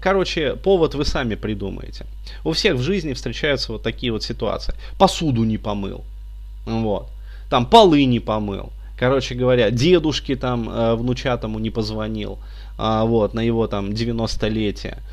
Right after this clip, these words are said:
Вот. Какой ты после этого гондон? Или какая ты после этого пиздося? Сволочная. И начинается дальше вот это вот поучение жизни, блядь, о том, как правильно, о том, блядь, как надо.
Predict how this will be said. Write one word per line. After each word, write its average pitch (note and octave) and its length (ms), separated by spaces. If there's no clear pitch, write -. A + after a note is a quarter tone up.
Вот. A2+ 260
Какой G3+ 300
ты E3+ 100
после C3+ 320
этого A#2 220
гондон? G#2+ 520
Или A#2 140
какая D3 320
ты C3 120
после B2 380
этого A#2 260
пиздося? G2+ 760
Сволочная. A2+ 720
И F#3 100
начинается D3+ 560
дальше A2 320
вот A2+ 140
это A2 160
вот G2 160
поучение A2+ 580
жизни, D3+ 680
блядь, A#2+ 280
о A#2 100
том, B2 200
как - 240
правильно, D3+ 760
о A#2 60
том, A#2 200
блядь, A2 220
как - 220
надо. C3+ 560